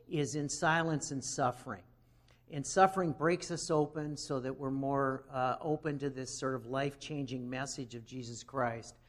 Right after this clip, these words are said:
Um, but also silence can do that. And I don't know how, what that will look like in your life.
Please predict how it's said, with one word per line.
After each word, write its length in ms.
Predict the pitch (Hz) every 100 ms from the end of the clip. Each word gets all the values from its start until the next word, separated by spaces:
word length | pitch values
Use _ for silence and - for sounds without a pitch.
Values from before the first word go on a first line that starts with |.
| - - - - -
Um, 480 | 135 127 123 117 95 - _ _ - - _ - - _ - -
but 100 | 165
also 320 | 240 262 254
silence 480 | - 175 180 190 -
can 140 | 160
do 120 | 143 135
that. 200 | 120 131
And 140 | 170
I 100 | 208
don't 100 | 233
know 140 | 226
how, 160 | 196 220
what 180 | 226 220
that 140 | 208
will 100 | 208
look 200 | 208 220
like 240 | 208 208 196
in 100 | 190
your 160 | 208
life. 260 | 196 214